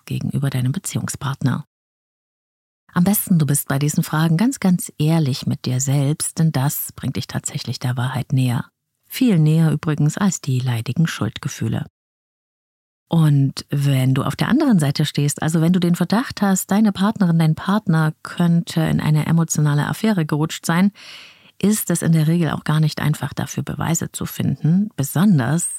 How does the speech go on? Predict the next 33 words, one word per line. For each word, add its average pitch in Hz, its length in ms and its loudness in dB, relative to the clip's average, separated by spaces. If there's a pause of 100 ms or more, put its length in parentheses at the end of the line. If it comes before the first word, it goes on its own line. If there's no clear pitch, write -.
wenn 151 300 0
sich 147 180 -4
deine 135 200 0
Partnerin 143 500 0
oder 139 160 -2
dein 139 160 -2
Partner 151 320 0
überhaupt 165 260 0
keiner 165 220 0
Schuld - 300 -2
bewusst 147 420 -2
ist, 147 280 -2 (320)
weil 175 200 4
ja 170 100 4
nichts 175 460 2
passiert 180 440 0
ist. - 320 -8 (600)
Doch 160 140 -2
auch 156 140 0
da 151 180 2
gibt's - 320 -4
Warnsignale, 135 640 2
auf - 100 -10
die - 80 -20
du - 120 -6
achten - 360 -4
kannst. - 580 0 (120)
Und 262 140 0
hier 220 120 2
kommen 135 300 2
ein 127 160 -4
paar 131 160 -4
davon. 123 480 -4